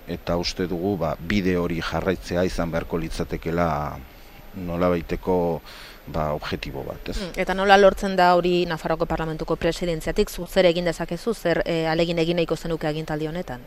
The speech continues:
Speaker 1: Bueno, nik uste dut ahalegina izan behar dela, ba, guztien artean adostasunak, eh, lortzen, eh, saiatzen, baina hori ez da bakarrik, eh, lehendakariaren papera, baizik eta bozeramalez berdinen paperak, ez? Uste dut, bueno, ba,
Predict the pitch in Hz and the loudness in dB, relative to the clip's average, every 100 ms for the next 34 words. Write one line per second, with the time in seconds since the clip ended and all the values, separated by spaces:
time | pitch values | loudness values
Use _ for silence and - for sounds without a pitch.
0 | - 123 139 107 107 92 98 - 107 110 | -8 2 2 4 0 0 -2 0 2 6
1 | 95 92 92 98 101 95 104 98 95 92 | 6 6 4 4 4 4 4 6 6 6
2 | 98 107 107 90 85 80 - - - - | 8 8 8 8 6 4 -2 -16 -18 -10
3 | 87 98 - 107 101 98 92 - 101 101 | -2 -2 0 4 6 6 4 6 6 6
4 | 90 92 - 101 90 98 95 104 - 90 | 4 2 2 4 2 2 4 4 4 2
5 | 85 82 80 85 95 - 113 107 90 85 | 2 2 2 2 2 2 2 2 2 0
6 | 85 80 80 87 98 - 85 76 76 80 | 4 4 4 6 6 4 -2 -2 -4 -2
7 | 92 95 92 - 78 76 76 78 73 78 | 2 4 4 2 0 -2 -4 -6 -4 -2
8 | 76 76 73 76 76 76 78 76 76 78 | -2 -4 -4 -4 -4 -4 -4 -2 -4 -4
9 | - - 90 107 85 - 87 87 - 80 | -6 -2 2 4 2 -2 -6 -4 -2 0
10 | 80 - - - 87 92 110 95 82 78 | -2 -4 -18 -8 -4 2 4 4 4 0
11 | 80 - 82 82 82 80 78 78 78 76 | -2 -2 -2 -2 -4 -4 -4 -4 -2 -4
12 | 78 98 110 - - - - 92 - 90 | -4 -4 -4 -8 -14 -16 -14 -8 -4 -2
13 | 92 90 90 90 78 - | -2 -2 -4 -4 -4 -6